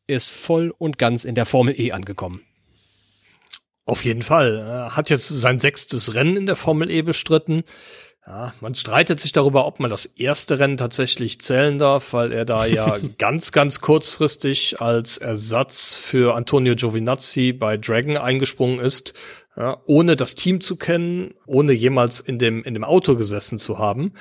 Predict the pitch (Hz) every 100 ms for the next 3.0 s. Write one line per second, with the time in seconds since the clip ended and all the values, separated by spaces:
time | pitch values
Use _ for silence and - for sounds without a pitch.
0 | - - 120 113 113 190 190 - 131 120
1 | 143 139 123 123 120 - - 123 113 110
2 | 127 147 - 123 120 127 - 127 113 -